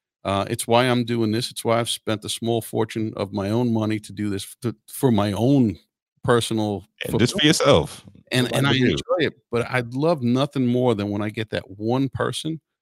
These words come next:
Speaker 1: who just says, "Heard the podcast, thank you." That's the message. And, and that's a huge, that's a huge win for me. Um,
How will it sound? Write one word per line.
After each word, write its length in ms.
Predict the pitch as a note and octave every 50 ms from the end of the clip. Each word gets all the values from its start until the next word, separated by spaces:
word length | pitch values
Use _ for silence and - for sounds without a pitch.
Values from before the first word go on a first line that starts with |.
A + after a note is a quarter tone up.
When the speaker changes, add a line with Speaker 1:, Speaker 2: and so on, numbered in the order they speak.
| _ _ _ _ _ -
Speaker 1:
who 80 | A#2+ A#2+
just 280 | - B2+ A#2+ A#2 -
says, 340 | - A#2 A2+ G#2 G2 - - _ _ -
"Heard 160 | B2 A#2+ A#2
the 60 | A#2+ A2+
podcast, 640 | - - G2+ G2+ G2+ - - - F#2+ F#2 - - - - _ _
thank 280 | - G2+ G2 G2+ - -
you." 100 | D#2 D2+ _ _ _ _ -
That's 220 | A2+ A2+ - -
the 80 | - G#2+
message. 420 | G#2+ G2 F#2+ - - - - - _ _ _ _ _ _ _ _ _ _ _ _ _ _ -
And, 140 | G2 G2+ G2+
and 180 | - - G#2+
that's 220 | A2 A2 G#2+ - -
a 60 | G2
huge, 220 | G2 A2 A2+ G#2 -
that's 200 | - F#2+ - -
a 40 | A2+
huge 240 | G2+ G#2 G#2+ F#2+ F2+
win 220 | F#2 G2 G#2 G#2+
for 140 | G#2 - F2+
me. 180 | E2 D#2+ - - - - - - _ _ _ -
Um, 420 | F2+ F2+ F#2 F#2+ F#2 F#2 F2+ E2+